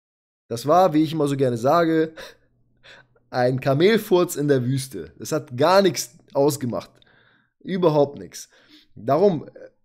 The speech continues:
ich glaube, wenn er so weiterverkauft, sollte Juni oder Juli, äh, hat er all seine X R Ps dann verkauft,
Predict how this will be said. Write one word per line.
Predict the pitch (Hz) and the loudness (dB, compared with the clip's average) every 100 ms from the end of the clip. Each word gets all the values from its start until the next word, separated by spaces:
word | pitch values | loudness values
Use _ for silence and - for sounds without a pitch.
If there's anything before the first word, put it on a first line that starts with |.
| _ _ _ 135 131 | _ _ _ -20 -14
ich | 151 - | -14 -2
glaube, | 151 190 196 | 2 2 2
wenn | 185 180 | 0 2
er | 170 | 0
so | 160 | 2
weiterverkauft, | 170 196 196 165 - 175 175 160 - | 0 0 -2 -8 2 2 2 -2 -10
sollte | 123 151 143 | -2 -2 -2
Juni | 135 135 196 185 185 | -8 -6 -6 -4 -4
oder | 160 143 | 0 0
Juli, | 147 190 180 180 - - _ | 0 -2 -4 -6 -10 -20 _
äh, | - | -4
hat | 123 120 151 | -2 -2 -4
er | 139 | -4
all | 156 151 | 0 2
seine | 151 139 | 2 0
X | 135 | -4
R | 143 | -6
Ps | 131 165 | -6 -6
dann | 139 131 | -4 -4
verkauft, | 123 139 147 151 | -6 0 0 0